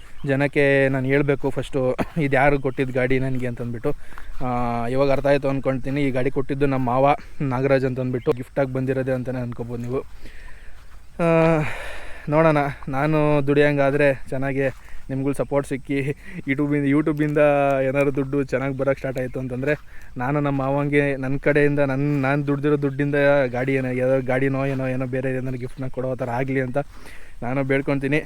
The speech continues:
ನೆಕ್ಸ್ಟ್, ಆ, ಒನ್ ಕೆ ಸಬ್ಸ್ಕ್ರೈಬರ್ಸ್ಗೆ ಇನ್ನೂ ಒಂದು ದೊಡ್ಡ ಅಪ್ಡೇಟ್ನ ತರ್ತೀನಿ. ಈ ಅಪ್ಡೇಟ್ನ ಕೊಡ್ತೀನಿ ಅಂತ ನಿಮ್ಗೆ ಹೇಳಿದ್ದೆ. ಆ, ಫೈವ್ ಹಂಡ್ರೆಡ್ ಸಬ್ಸ್ಕ್ರೈಬ್ ಆದ ತಕ್ಷಣ ನಿಮ್ಗೆ ಒಂದು ಒಳ್ಳೆ ವಿಡಿಯೋ ಜೊತೆ ಬರ್ತೀನಿ ಅಂತ ಹೇಳಿದ್ದೆ.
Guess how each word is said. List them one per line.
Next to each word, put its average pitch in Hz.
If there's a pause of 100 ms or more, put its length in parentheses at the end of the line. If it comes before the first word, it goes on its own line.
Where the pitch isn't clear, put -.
(140)
ನೆಕ್ಸ್ಟ್, 143
ಆ, 147 (480)
ಒನ್ 143
ಕೆ 156 (260)
ಸಬ್ಸ್ಕ್ರೈಬರ್ಸ್ಗೆ 147
ಇನ್ನೂ 147
ಒಂದು 147
ದೊಡ್ಡ 135
ಅಪ್ಡೇಟ್ನ 143
ತರ್ತೀನಿ. 139 (460)
ಈ 139
ಅಪ್ಡೇಟ್ನ 165
ಕೊಡ್ತೀನಿ 156
ಅಂತ 175
ನಿಮ್ಗೆ 147
ಹೇಳಿದ್ದೆ. 143
ಆ, 127
ಫೈವ್ 139
ಹಂಡ್ರೆಡ್ 143
ಸಬ್ಸ್ಕ್ರೈಬ್ 143
ಆದ 139
ತಕ್ಷಣ 147
ನಿಮ್ಗೆ 143
ಒಂದು 135
ಒಳ್ಳೆ 135
ವಿಡಿಯೋ 143
ಜೊತೆ 143
ಬರ್ತೀನಿ 135
ಅಂತ 131
ಹೇಳಿದ್ದೆ. 127